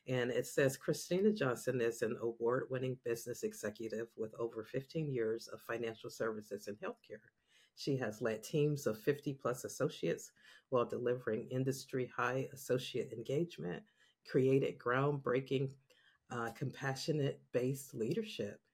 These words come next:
and customer service approach that resulted in ninety-nine percent customer trust score and a less than six percent employee attrition rate, won national awards for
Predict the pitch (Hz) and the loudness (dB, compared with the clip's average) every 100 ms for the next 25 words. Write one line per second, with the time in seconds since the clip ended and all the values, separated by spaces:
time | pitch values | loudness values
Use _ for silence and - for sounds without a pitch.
0 | _ _ 131 113 - 135 131 165 165 165 | _ _ -4 -4 -2 -2 0 0 0 0
1 | - 117 117 - 127 - 107 104 - _ | 2 2 0 -4 -8 0 0 0 -4 _
2 | _ _ _ _ - 110 120 110 - 135 | _ _ _ _ -2 0 0 -4 2 2
3 | 135 139 107 107 123 175 180 151 135 147 | 2 0 0 0 0 0 0 0 0 0
4 | - - - 156 - - 135 - 143 127 | -4 -8 -2 -2 -4 -4 -4 -2 -2 -2
5 | 113 - - 165 - - 104 104 - _ | -2 -4 -4 -4 -10 -4 -4 -4 -12 _
6 | _ _ _ - 120 117 117 - _ _ | _ _ _ -4 -2 -2 -4 -12 _ _
7 | _ _ - 117 120 127 156 - - 113 | _ _ -6 -2 0 2 0 -2 -2 0
8 | 113 107 - 214 226 - - 123 113 - | 2 -2 -4 -2 -2 -4 -4 -4 -4 0
9 | 113 107 127 127 - 117 110 113 143 - | 0 0 -4 -6 -2 0 2 0 -2 -4
10 | 269 269 - 113 101 104 131 - _ _ | -6 -4 -2 -2 -2 -4 -8 -16 _ _
11 | - 123 113 117 160 - 170 165 - 113 | -4 -2 0 0 -2 -2 -2 -2 0 -2
12 | 113 113 135 170 170 - - - 101 | -2 -2 2 2 0 -4 -14 -4 -4